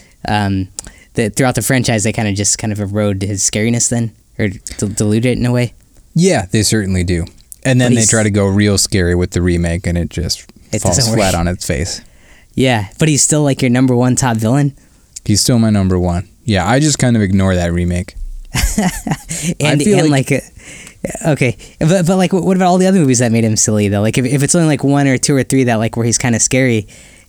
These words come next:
Speaker 1: uh, you still think, like, you know, two or three g-, scary movies are enough for him?
Speaker 2: I think that I kind of go against my own methodology here in that, you know, someone who really scares me, because at a certain point he just becomes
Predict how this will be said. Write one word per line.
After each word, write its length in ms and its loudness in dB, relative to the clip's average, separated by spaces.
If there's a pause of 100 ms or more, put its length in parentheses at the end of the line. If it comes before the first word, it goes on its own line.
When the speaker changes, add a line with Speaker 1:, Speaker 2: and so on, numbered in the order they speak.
Speaker 1:
uh, 280 0
you 100 -2
still 200 0
think, 220 -2
like, 280 -4
you 500 -6
know, 60 -2
two 160 -2
or 40 0
three 220 0
g-, 160 -6 (140)
scary 300 0
movies 540 0 (240)
are 120 0
enough 240 0
for 160 -4
him? 200 0 (760)
Speaker 2:
I 180 0
think 440 0
that 140 2
I 200 0
kind 420 0
of 100 0
go 220 4
against 320 0
my 160 2
own 200 2
methodology 760 0
here 320 0
in 640 -2
that, 340 0
you 180 0
know, 120 0
someone 300 0
who 120 0
really 300 2
scares 400 0
me, 160 2
because 540 0 (640)
at 100 0
a 80 2
certain 320 2
point 240 2
he 100 2
just 220 0
becomes 500 0